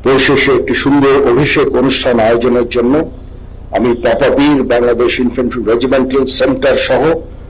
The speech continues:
সংশ্লিষ্ট সকলকে ধন্যবাদ। সদস্যকে পেশাদার ও সুপ্রশিক্ষিত হিসাবে গড়ে তুলতে সর্বদা বদ্ধপরিকর।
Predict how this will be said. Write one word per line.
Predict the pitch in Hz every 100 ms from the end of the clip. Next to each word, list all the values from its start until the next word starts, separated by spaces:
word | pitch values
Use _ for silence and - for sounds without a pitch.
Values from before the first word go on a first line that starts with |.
| - - -
সংশ্লিষ্ট | - 135 135 - 147 - 131
সকলকে | - 113 127 117 120 98 -
ধন্যবাদ। | 123 139 - - - -
সদস্যকে | 127 - 143 - 131 143 156 - - -
পেশাদার | 117 135 117 127 110
ও | 117 117
সুপ্রশিক্ষিত | - 135 - 131 127 180 - 147 131
হিসাবে | 113 120 107 131 180 - - - - - - - -
গড়ে | 120 131 131
তুলতে | 127 117 - 110
সর্বদা | - 113 113 110 107 101 - -
বদ্ধপরিকর। | 127 139 139 127 120 - 85